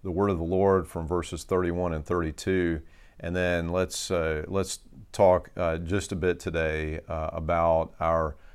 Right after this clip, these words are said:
our confidence to do the work of God, the confidence that we have that the purposes of God will be fulfilled in our lives.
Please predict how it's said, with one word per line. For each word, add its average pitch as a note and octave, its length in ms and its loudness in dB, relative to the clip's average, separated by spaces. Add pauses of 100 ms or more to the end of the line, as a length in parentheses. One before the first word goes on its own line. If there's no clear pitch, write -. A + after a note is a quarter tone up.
(140)
our D#2 180 -2
confidence D#2 1080 -4 (380)
to F#2+ 100 -8
do F#2+ 640 -2 (100)
the F2+ 100 -4
work F2+ 520 -2
of D2 120 -10
God, D2+ 520 -2 (100)
the E2 160 -10 (200)
confidence F#2 640 -2
that - 120 -8
we D#2 160 -6
have D#2 340 -2
that D#2+ 140 -8
the - 60 -18
purposes G2 600 -2
of E2 140 -4
God D2+ 260 -2
will D#2 80 -6
be D2+ 180 -8
fulfilled E2 460 -8
in D#2 100 -6
our D#2 160 -4
lives. D2+ 540 -4